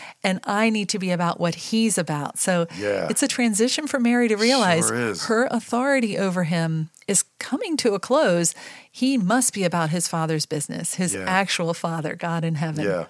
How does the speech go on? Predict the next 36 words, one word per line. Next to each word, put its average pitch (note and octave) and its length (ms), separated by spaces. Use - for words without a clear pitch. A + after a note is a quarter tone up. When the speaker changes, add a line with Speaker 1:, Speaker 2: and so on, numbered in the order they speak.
Speaker 2:
And G#2+ 200
figuratively, A2 840
you A#2+ 80
know, G#2 360
Mary A2 340
saying, G2+ 300
"You D3 100
need F3+ 220
to B2 60
be D#3 220
with C3 220
me." C#3+ 360
Speaker 1:
<laughs> D#3 180
Speaker 2:
And - 140
Jesus A2+ 260
saying, A2 220
"Actually, D#3 480
you C3 100
need E3 220
to C#3 60
be A#2+ 240
with G2+ 200
me." F2+ 260
Speaker 1:
Mm. F3+ 880
Speaker 2:
You G#2 100
know? C3 260
Speaker 1:
Ah, F3+ 300
true. E3 640
Speaker 2:
So A#2+ 360
all F#3 280
of E3 120
that B2+ 280
was G#2+ 220
probably G#2+ 600
very, G#2 560
very B2+ 680